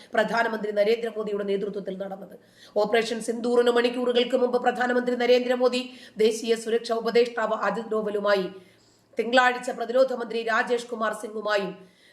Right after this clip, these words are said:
കൂടിക്കാഴ്ച നടത്തിയിട്ടുണ്ട്. കൂടാതെ എയർ ചീഫ് മാർഷൽ അമർപ്രീതി സിംഗ്, അമർപ്രീത് സിംഗ്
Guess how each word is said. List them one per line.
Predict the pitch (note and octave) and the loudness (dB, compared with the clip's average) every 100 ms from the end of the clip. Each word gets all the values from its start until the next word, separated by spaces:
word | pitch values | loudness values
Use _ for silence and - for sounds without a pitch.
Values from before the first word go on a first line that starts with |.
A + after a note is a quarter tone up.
| _ | _
കൂടിക്കാഴ്ച | A3 A#3 A#3 G3 A#3+ | -6 -2 0 -2 -2
നടത്തിയിട്ടുണ്ട്. | F#3 F3+ F#3+ F3+ F#3 F3 | -4 -4 -6 -8 -8 -10
കൂടാതെ | - G#3 A3+ A3+ A3 A3 - - | -8 2 2 4 0 -2 -10 -2
എയർ | A3 A#3 | 0 0
ചീഫ് | A#3 A#3+ A#3 | -2 -6 -6
മാർഷൽ | A3 A#3 B3 B3 A#3+ A#3+ | 0 2 2 0 -2 -2
അമർപ്രീതി | G#3 A#3+ - A3+ G3+ | -6 -6 -4 -6 -6
സിംഗ്, | G#3+ A3 F3+ _ _ _ _ - | -10 -12 -16 _ _ _ _ -6
അമർപ്രീത് | G#3+ B3 - B3 | -2 -2 2 0
സിംഗ് | B3 B3+ B3 B3 B3+ | 0 -6 2 2 2